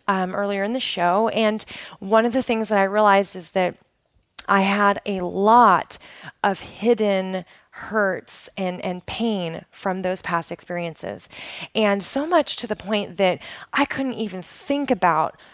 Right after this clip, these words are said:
those years without getting upset, without feeling angry, without crying, without, you know, having a lot of really, really strong feelings about those growing up years. Um, I,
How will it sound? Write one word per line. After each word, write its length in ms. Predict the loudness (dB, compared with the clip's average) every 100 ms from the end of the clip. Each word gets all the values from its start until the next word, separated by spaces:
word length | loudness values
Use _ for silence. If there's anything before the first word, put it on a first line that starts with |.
| -4
those 380 | 2 2 2 -2
years 460 | -2 0 -2 -4
without 360 | -4 4 4 4
getting 240 | 0 0
upset, 600 | -4 -4 -2 4 4 2
without 340 | -2 0 -2 -2
feeling 380 | -8 -8 -8 -4
angry, 400 | -4 -2 -2 0
without 480 | -2 0 0 0 -4
crying, 580 | 0 2 4 2 0
without, 360 | -4 2 2 2
you 80 | 4
know, 180 | 4 4
having 460 | 0 2 4 4 2
a 40 |
lot 220 | 4 6
of 160 | 4 -2
really, 360 | -4 0 0 2
really 220 | 0 0
strong 380 | -2 0 0 -2
feelings 560 | -4 -2 0 -2 -8 -12 -14 -12 -12 2
about 420 | 4 8 8 6
those 200 | 2 -6
growing 320 | -6 -4 -2 -2
up 180 | -4
years. 480 | -4 -4 -2 -4 -8 -14 -16 -12 0
Um, 380 | 4 4 2 -4 -12 _ 0
I, 200 | 2